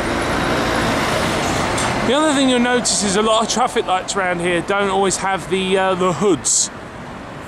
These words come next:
the sunshade hoods, which is definitely not a good thing, 'cause they really should have.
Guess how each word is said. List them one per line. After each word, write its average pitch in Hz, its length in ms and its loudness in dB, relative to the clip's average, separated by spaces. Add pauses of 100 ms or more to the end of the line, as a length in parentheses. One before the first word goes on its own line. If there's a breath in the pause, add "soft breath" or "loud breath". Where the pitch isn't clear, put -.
(340)
the 165 80 -2
sunshade 190 640 0
hoods, 131 540 0 (1300)
which - 460 0 (720)
is 190 140 2
definitely 196 480 0
not 170 260 2
a 160 40 0
good 170 180 2
thing, 135 320 0
'cause 139 140 -2
they 147 140 2
really 147 360 2
should 147 240 0
have. 123 200 -2